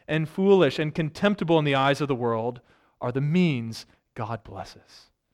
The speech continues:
God is a God who delights to take foolish men like Paul and use foolish means like preaching and use a foolish message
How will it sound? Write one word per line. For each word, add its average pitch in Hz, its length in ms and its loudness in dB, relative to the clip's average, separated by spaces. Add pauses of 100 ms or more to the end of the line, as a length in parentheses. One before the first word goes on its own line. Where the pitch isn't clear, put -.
(480)
God 160 280 8
is 160 100 0
a 165 40 0
God 156 200 6
who 170 100 2
delights 160 440 4
to 165 80 -6
take 160 320 0 (140)
foolish 196 460 6
men 180 300 4
like 160 260 2
Paul 170 480 2 (560)
and 185 140 4
use 185 240 4
foolish 208 480 2
means 190 500 2 (200)
like 175 200 4
preaching 208 520 -2 (360)
and 202 140 4
use 214 160 6
a 202 80 10
foolish 226 420 6
message 208 560 -2